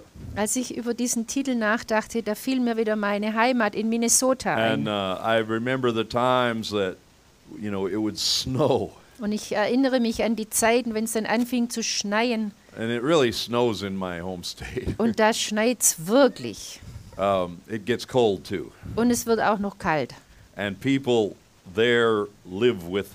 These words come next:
Speaker 2: snow for m-, few months.
Speaker 1: Und die Menschen dort müssen einfach mit diesem Schnee für, für mehrere Monate leben.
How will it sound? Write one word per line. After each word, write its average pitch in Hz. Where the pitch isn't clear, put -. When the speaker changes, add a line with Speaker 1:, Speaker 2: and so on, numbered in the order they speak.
Speaker 2:
snow 104
for 90
m-, 95
few 104
months. 90
Speaker 1:
Und 220
die 226
Menschen 254
dort 247
müssen 254
einfach 262
mit 240
diesem 233
Schnee 262
für, 233
für 208
mehrere 233
Monate 220
leben. 175